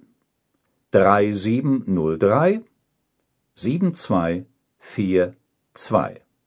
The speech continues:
E-Mail blindenzeitschrift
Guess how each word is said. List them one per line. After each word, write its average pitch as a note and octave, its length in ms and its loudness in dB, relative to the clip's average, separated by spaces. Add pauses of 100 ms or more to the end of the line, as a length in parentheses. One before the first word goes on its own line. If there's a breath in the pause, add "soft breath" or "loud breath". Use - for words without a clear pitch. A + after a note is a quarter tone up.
(1700)
E-Mail C#3+ 640 0 (1300)
blindenzeitschrift D3 1800 0